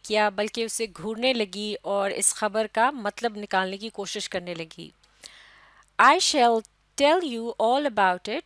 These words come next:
when I get back this evening," proposed Amir in haste, as he shakily wheeled his bicycle out of the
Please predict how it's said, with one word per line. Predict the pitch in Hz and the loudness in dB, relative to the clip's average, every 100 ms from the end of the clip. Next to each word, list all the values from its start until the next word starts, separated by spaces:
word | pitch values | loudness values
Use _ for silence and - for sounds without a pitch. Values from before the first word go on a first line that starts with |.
| 254 | -6
when | 226 | -2
I | 202 196 | -2 0
get | 220 240 - - | 0 0 0 -2
back | 185 185 - | 0 0 -4
this | 202 - - | -6 -6 -6
evening," | 185 170 175 180 240 - _ _ _ | -10 -12 -10 -10 -12 -20 _ _ _
proposed | 226 - 220 214 214 - | -12 -6 -4 -2 -4 -2
Amir | - 226 226 196 190 | 0 0 0 -4 -6
in | 196 165 | -8 -6
haste, | 185 165 156 226 - - _ _ _ _ _ _ _ _ _ _ - - _ _ _ _ _ - | -4 -2 -2 -2 -2 -6 _ _ _ _ _ _ _ _ _ _ -20 -20 _ _ _ _ _ 0
as | 247 294 320 - | 4 6 4 0
he | - 247 247 240 | -6 -6 -4 -4
shakily | 226 - 254 320 - 240 202 196 196 208 _ _ - | -4 -2 0 -2 -6 -6 -4 -6 -8 -12 _ _ -16
wheeled | 190 240 294 311 320 330 294 - | -4 2 2 2 0 -2 -6 -4
his | 311 311 - - | -2 -2 -2 4
bicycle | 220 226 - 233 233 226 - | 4 4 -2 -2 0 0 0
out | 208 240 277 | -2 -2 -4
of | 285 | -6
the | - | -6